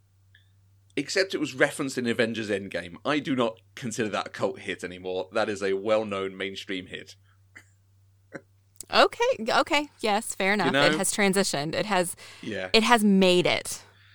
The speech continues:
Speaker 1: Um, and it's, th-, there's almost kind of three strata of Coen Brothers films. There's the Fargo, No Country for Old Men. Um, you know, they're, they're number one ace films that everyone loves, that are,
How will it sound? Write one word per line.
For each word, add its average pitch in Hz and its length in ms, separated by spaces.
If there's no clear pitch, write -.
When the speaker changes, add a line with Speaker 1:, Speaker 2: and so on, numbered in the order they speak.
Speaker 1:
Um, 123 480
and 123 100
it's, 135 160
th-, 135 300
there's 123 200
almost 135 280
kind 123 160
of 104 80
three 117 380
strata 113 520
of - 180
Coen 117 300
Brothers 127 280
films. 131 480
There's 101 260
the 98 360
Fargo, 107 1000
No 113 360
Country 110 460
for - 200
Old 101 260
Men. 95 520
Um, 92 500
you 117 120
know, 110 80
they're, 120 280
they're 101 460
number 110 380
one 95 360
ace - 480
films - 520
that - 240
everyone 92 380
loves, 92 240
that 101 100
are, 95 360